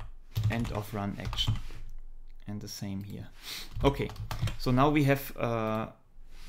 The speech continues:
inserted them into our C file, and now we can go to our build folder. And now we created two new files, so we have to write again, as usual, C make, and then we can build it. And as you can see, there are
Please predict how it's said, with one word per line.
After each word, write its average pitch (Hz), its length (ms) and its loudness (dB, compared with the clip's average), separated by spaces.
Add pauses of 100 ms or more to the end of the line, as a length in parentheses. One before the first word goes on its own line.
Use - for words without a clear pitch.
(340)
inserted 123 460 2
them 95 180 0
into 127 240 -2
our 110 200 0
C - 180 -4
file, 202 380 0 (100)
and 117 180 2
now 120 120 2
we 120 100 0
can 120 240 2
go 120 160 2
to - 180 -2
our 107 260 0
build 120 280 0
folder. 170 460 -2 (1000)
And 127 300 2
now 123 120 6
we 135 120 6
created 131 520 0
two 139 200 2
new 123 240 4
files, 151 420 0
so 127 120 -2
we 113 120 0
have 117 240 -2
to 117 100 -4
write 110 280 2
again, 117 420 -2 (140)
as 117 160 0
usual, 123 360 4 (460)
C - 300 2
make, 147 400 4 (1160)
and 131 140 4
then 131 160 4
we 127 80 0
can 120 220 -2
build 131 320 4
it. - 200 -2 (360)
And 123 240 2
as 123 160 -2
you 131 80 -2
can 117 160 -2
see, 208 300 -2
there 131 300 2
are 113 460 0